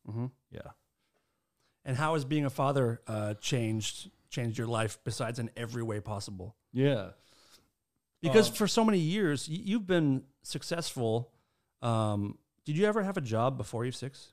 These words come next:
Speaker 1: 'Cause you were just in high school, right?
Speaker 2: I never did.
Speaker 1: You've never had a job?
Speaker 2: I've never had
Speaker 1: Like
Speaker 2: a
Speaker 1: a
Speaker 2: job.
Speaker 1: job job. I mean,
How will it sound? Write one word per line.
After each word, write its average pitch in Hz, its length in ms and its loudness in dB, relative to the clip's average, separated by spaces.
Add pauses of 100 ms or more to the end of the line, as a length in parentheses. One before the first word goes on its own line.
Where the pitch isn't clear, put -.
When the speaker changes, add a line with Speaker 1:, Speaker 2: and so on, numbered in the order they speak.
(120)
Speaker 1:
'Cause 127 120 -2
you 151 60 2
were 175 60 2
just 156 180 -10
in 123 60 2
high 135 100 0
school, 92 300 -6
right? 110 180 -6 (200)
Speaker 2:
I 101 100 4
never 101 440 4
did. 104 360 4 (100)
Speaker 1:
You've 139 140 -2
never 143 220 6
had 135 160 4
a 123 40 0
job? 107 400 -4
Speaker 2:
I've 98 60 -8
never 95 220 0
had 90 80 2
Speaker 1:
Like 147 100 2
Speaker 2:
a - 20 6
Speaker 1:
a 139 40 4
Speaker 2:
job. 127 420 6
Speaker 1:
job 95 280 -2
job. - 40 -10
I 131 60 2
mean, 165 160 6